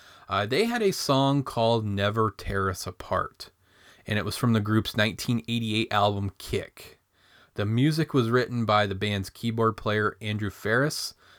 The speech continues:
The lyrics were written by Michael Hutchence. Uh, the saxophone solo in this is so short and sweet, but it's very, very tremendously moving. I mean, it's a moving solo. It's a moving piece. It was played by Kirk Pengilly,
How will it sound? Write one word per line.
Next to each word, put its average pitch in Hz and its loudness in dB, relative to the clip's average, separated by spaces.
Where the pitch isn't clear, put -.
The 98 -2
lyrics 113 2
were 117 2
written 113 0
by 101 2
Michael 98 -2
Hutchence. - -4
Uh, 92 0
the 95 -6
saxophone 135 -2
solo 110 0
in 104 -8
this 101 -8
is 95 -10
so 104 -4
short - -2
and 104 -2
sweet, 117 0
but 107 -2
it's 104 -2
very, 113 0
very 113 0
tremendously 107 -4
moving. 95 -2
I - -16
mean, 98 -4
it's - -8
a 95 -2
moving 101 2
solo. - -8
It's 98 -10
a 95 -4
moving 98 -4
piece. - -18
It 117 -2
was 110 -4
played 127 2
by 110 2
Kirk - -2
Pengilly, 160 2